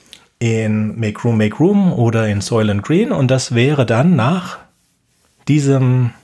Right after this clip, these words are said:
ähm, philosophischen, nach dieser <laughs> philosophischen, äh, Gleichnis die beste aller Welten. Und deswegen heißt es auch, äh, the Re-, <laughs> Repugnant Conclusion oder das abstoßende Fazit,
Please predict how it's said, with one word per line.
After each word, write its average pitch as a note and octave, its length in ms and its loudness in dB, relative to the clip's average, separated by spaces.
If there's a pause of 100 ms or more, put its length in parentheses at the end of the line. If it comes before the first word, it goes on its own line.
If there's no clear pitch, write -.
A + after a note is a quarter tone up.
(160)
ähm, G2+ 480 0 (1200)
philosophischen, B2 1120 0 (500)
nach A2 120 -2
dieser G#2 200 -2
<laughs> - 180 -8
philosophischen, A2+ 800 0 (720)
äh, G#2+ 120 2
Gleichnis C#3 800 0
die A#2 100 0
beste A2+ 320 -2
aller G2+ 180 -2
Welten. F2 280 -8 (720)
Und A#2+ 100 2
deswegen B2 360 0
heißt G#2+ 280 -2
es G#2+ 180 -6
auch, F#2+ 560 -2
äh, F#2 260 -2
the G2+ 100 -4
Re-, G2 180 -4 (480)
<laughs> - 520 -14
Repugnant G#2 640 -4
Conclusion C3 480 -2
oder G#2 140 -2
das G2 140 -8
abstoßende A2 560 -2
Fazit, C3 500 -2